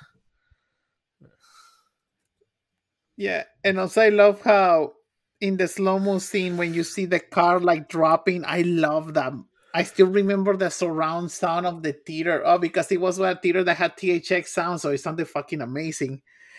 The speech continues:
And I remember also, like, um, the way that from was like, "Ah, Peter Parker and the girlfriend." I was like, uh, "What do you want?" "Tell Spider-Man that I wanna meet him at the West Side Tower, Tower at three o'clock."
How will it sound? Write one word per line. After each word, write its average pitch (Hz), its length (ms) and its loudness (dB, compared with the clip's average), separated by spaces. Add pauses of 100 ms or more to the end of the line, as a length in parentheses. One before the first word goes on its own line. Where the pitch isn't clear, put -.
(380)
And 202 540 4 (360)
I 196 260 6
remember 202 680 2
also, 196 260 4
like, 196 240 2
um, 170 240 4 (180)
the 185 140 2
way 190 120 2
that 185 140 4
from 208 160 2
was 208 240 2
like, 202 160 2
"Ah, 262 340 0
Peter 233 280 -4
Parker 247 800 0 (340)
and 220 140 0
the 226 80 -4
girlfriend." 247 1000 0
I 180 60 -4
was 190 140 -2
like, 190 180 0
uh, 175 140 4 (280)
"What 202 140 8
do 214 80 6
you 208 120 6
want?" 196 420 2
"Tell 190 180 2
Spider-Man 185 520 0
that 180 80 0
I - 20 2
wanna 170 260 0
meet 170 260 -8
him 180 140 -2
at 151 120 -4
the 156 120 -2
West 143 260 -2
Side 160 160 -4 (140)
Tower, 160 420 2 (160)
Tower 151 320 2
at 135 180 0
three 156 220 -4
o'clock." 143 480 -4